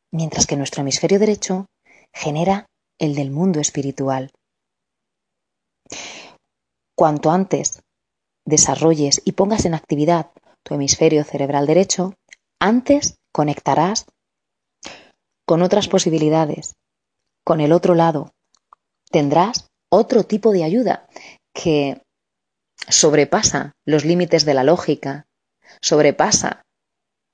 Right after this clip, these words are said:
el tiempo, el espacio, y es cuando comienza eso que en algunas culturas iniciáticas se ha venido denominando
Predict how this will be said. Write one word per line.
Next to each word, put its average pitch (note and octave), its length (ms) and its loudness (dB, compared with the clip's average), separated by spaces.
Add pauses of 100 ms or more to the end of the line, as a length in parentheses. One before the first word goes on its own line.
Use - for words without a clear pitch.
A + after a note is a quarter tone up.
(440)
el B2 200 -12
tiempo, E3+ 560 0 (840)
el C#3 140 -4
espacio, C#3+ 760 -4 (1400)
y D3+ 80 -2
es C#3 80 -2
cuando D3+ 260 0
comienza D#3 640 -2 (560)
eso D3 360 0
que C#3 460 -6
en C#3+ 120 -4
algunas C#3+ 340 -6
culturas D#3+ 360 0
iniciáticas D#3+ 760 -2 (800)
se - 160 -6
ha D3+ 40 0
venido D3+ 280 -2
denominando C#3 720 -4